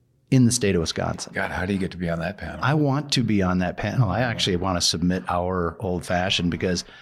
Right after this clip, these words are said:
Speaker 1: as you know, our most popular drink at Lucky Guy's Distillery, Hudson, Wisconsin, um, is, is the old fashioned. And it's because we put the honey habanero in there that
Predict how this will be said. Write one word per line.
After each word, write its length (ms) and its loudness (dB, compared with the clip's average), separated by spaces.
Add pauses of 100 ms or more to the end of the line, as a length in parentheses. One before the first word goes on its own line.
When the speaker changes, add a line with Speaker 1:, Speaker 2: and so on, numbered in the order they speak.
(340)
Speaker 1:
as 180 2
you 100 4
know, 420 0 (500)
our 120 2
most 200 4
popular 380 0
drink 420 -4
at 380 -4 (160)
Lucky 260 0
Guy's 420 -2
Distillery, 840 0
Hudson, 300 -2
Wisconsin, 400 -8 (400)
um, 480 2
is, 480 0 (160)
is 180 4
the 140 2
old 160 0
fashioned. 500 0
And 100 2
it's 120 -2
because 320 -2
we 80 0
put 180 -4
the 120 -2
honey 260 0
habanero 680 0
in 60 0
there 200 0
that 220 -4